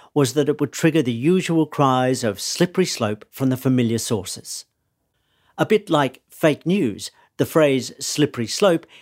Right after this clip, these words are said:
is a ready-made, one-size-fits-all attack on ideas or values you oppose. We've seen it used many times down the years, for example by Big Tobacco against bans on cigarette advertising in the nineteen seventies,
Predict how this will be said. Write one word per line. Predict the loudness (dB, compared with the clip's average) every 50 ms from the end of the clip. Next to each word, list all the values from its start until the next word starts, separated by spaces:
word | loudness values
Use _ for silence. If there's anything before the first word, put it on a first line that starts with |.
| _ _
is | -4 0 2
a | 2 2
ready-made, | 2 2 0 0 0 0 2 2 2 2 2 0 -2
one-size-fits-all | -6 -4 -2 0 0 2 0 0 -2 -2 -2 -2 -2 -4 -2 -2 -2 -2 0 0 0 2 2 0
attack | -2 -2 -2 -2 -2 -2 -2 -6 -10 -8 -4
on | -2 0
ideas | 0 0 0 -2 0 0 0 2 0 0 -4 -6
or | -6 -4 -2 -2
values | 0 0 0 0 0 -2 -6 -10 -10 -10 -8 -6
you | -4 -4
oppose. | -4 -2 0 0 0 -2 -4 -8 -12 -16 -18 _ _ _ _ _ _ _ _ _ _ _ -20 -20 -20 -20 -20 -4 _
We've | 2 2 2 2
seen | 2 2 2 2
it | 2 0
used | 0 0 2 0 0 0
many | 0 2 2 2 2 0
times | 0 0 0 0 -2 -4 -8 -8 -6
down | -6 -6 -4 -4
the | -6 -6
years, | -6 -6 -6 -8 -10 -12 -14 -16 -18 _ _ -20 -20 -20 -20 -20 -18 _
for | -4 -2
example | -2 0 0 0 0 0 0 0 -2 -2 0 0
by | -2 -2 -2 -4 -6
Big | -4 -2 -2 -2 -2 -2
Tobacco | -2 0 0 0 0 -2 -4 -6 -4 -4
against | -4 -2 -2 -2 -2 -2 -2 -2
bans | 0 0 2 2 0 0 0
on | 0 0 0 -2
cigarette | -2 -2 0 2 4 4 4 4 2
advertising | 0 -4 -4 -6 -6 -4 -4 -2 -2 -2 -4 -4 -4
in | -4 -2
the | 0
nineteen | 0 0 -2 -2 -4 -6 -6 -6
seventies, | -4 0 0 2 2 2 0 0 0 0 -2 -6